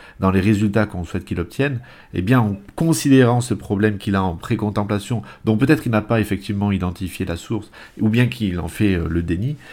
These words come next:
eh bien, c'est vrai que ça, ça donne vraiment de la valeur après au copywriting qu'on va, qu'on va appliquer. Mm.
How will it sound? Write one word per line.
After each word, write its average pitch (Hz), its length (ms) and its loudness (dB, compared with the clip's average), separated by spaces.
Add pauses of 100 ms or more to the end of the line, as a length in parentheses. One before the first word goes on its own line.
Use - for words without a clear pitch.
(200)
eh 98 60 -4
bien, 113 320 2
c'est 110 160 -4
vrai 131 160 0
que 107 160 2
ça, - 260 0
ça 110 120 -2
donne 98 240 -2
vraiment 107 300 0
de 110 40 -2
la 98 80 2
valeur 92 480 0
après 117 460 -2
au 87 80 -6
copywriting 95 580 -6
qu'on 92 180 -6
va, 87 380 -4
qu'on 92 120 -8
va 87 120 -4
appliquer. - 440 -8 (260)
Mm. 104 100 -8